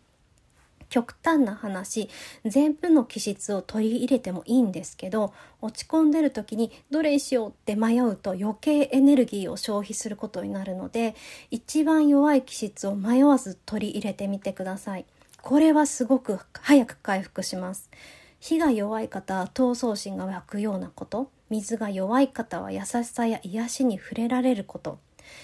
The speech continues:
風が弱い方は知的好奇心が刺激されるようなこと、他にもたくさんありますが、思いつく方法でいいので、強い気質を発揮して弱い気質を補ってください。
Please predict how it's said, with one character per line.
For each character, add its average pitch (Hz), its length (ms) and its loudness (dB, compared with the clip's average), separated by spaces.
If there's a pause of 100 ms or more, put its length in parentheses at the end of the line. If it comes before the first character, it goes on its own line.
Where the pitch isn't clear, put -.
(200)
風 233 340 -2
が 254 140 2
弱 233 260 2
い 226 80 -2
方 - 240 -10
は 185 80 -8
知 - 140 -10
的 - 260 -4
好 269 260 4
奇 262 120 -4
心 208 220 -4
が 180 100 -10
刺 - 220 -6
激 240 220 -2
さ 220 140 -4
れ 233 120 0
る 226 100 -4
よ 196 140 -2
う - 20 -8
な 170 120 -12
こ - 140 -16
と、 - 180 -12 (500)
他 - 180 2
に 311 120 10
も 269 120 8
た 220 180 -4
く - 60 -14
さ 208 200 -4
ん 214 120 -6
あ 220 80 -4
り 214 120 -6
ま 214 160 -6
す - 120 -12
が、 196 220 -4 (260)
思 269 280 6
い 302 100 4
つ 311 160 -4
く 214 160 -4
方 208 260 -6
法 214 240 -4
で 208 240 -8
い 226 200 -2
い - 20 -4
の 175 180 -8
で、 220 280 -4 (260)
強 269 380 0
い 277 80 2
気 - 180 -10
質 196 320 -10
を 202 100 -4
発 202 280 -10
揮 196 120 -8
し - 100 -12
て 214 260 -4
弱 214 280 2
い 277 100 6
気 220 180 -12
質 - 320 -10
を - 200 -6
補 202 100 -4
っ 208 300 -4
て 196 160 -10
く - 80 -8
だ 180 120 -8
さ 185 200 -10
い。 - 80 -14